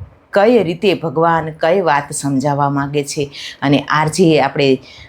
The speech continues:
આપણું જે વ્રત છે યોગીની એકાદશી, આ વ્રત દરમિયાન જ્યારે આપણે આ અધ્યાય સાંભળીશું અને કૃષ્ણામસ્તુ ભગવાનના ચરણમાં જ્યારે સમર્પિત કરીશું ત્યારે ભગવાન શ્રી લક્ષ્મીપતિ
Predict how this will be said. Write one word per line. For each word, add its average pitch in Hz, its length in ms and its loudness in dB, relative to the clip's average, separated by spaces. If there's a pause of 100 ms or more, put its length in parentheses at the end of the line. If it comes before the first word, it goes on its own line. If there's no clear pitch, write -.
આપણું 139 320 0
જે 143 160 2
વ્રત 196 360 2
છે 165 460 0 (560)
યોગીની 233 580 4
એકાદશી, 160 720 0
આ 156 180 2
વ્રત 180 300 2
દરમિયાન 170 600 2
જ્યારે 156 260 -2
આપણે 143 300 -2 (120)
આ 143 160 2
અધ્યાય 139 320 2
સાંભળીશું 185 800 2
અને 147 280 0
કૃષ્ણામસ્તુ 202 760 2
ભગવાનના 175 600 0
ચરણમાં 156 560 0
જ્યારે 147 220 -2
સમર્પિત 185 560 0
કરીશું 202 500 2
ત્યારે 147 220 0
ભગવાન 160 580 0
શ્રી 160 260 -4
લક્ષ્મીપતિ 147 840 0